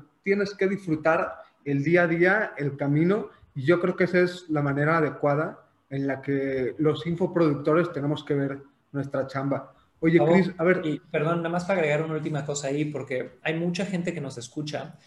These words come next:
Speaker 2: que dice, "Chris, pero es que yo nada más quiero enseñar y me caga la tecnología y yo no quiero saber eso del webinar y demás".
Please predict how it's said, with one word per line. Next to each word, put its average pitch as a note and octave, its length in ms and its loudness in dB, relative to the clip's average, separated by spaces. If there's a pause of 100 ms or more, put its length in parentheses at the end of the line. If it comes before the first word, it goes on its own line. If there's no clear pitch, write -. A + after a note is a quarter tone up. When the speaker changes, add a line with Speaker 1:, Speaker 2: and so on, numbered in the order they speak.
(300)
Speaker 2:
que D3 100 0
dice, D3+ 300 2
"Chris, F#3 400 -2
pero D3+ 140 -2
es D3+ 100 -4
que D3+ 440 -4
yo E3+ 360 2
nada D#3 120 -4
más F#3+ 180 0
quiero F3+ 220 -2
enseñar D3 580 -6
y D#3+ 100 -6
me E3+ 140 -4
caga F#3 240 -2
la D#3 140 0
tecnología C#3 680 -4
y C3 60 -4
yo F3+ 120 0
no F#3+ 160 -2
quiero D#3+ 300 0
saber D3+ 240 -4
eso D3+ 180 -4
del C3+ 140 -4
webinar D3 400 0
y C3 40 -6
demás". C#3 460 -4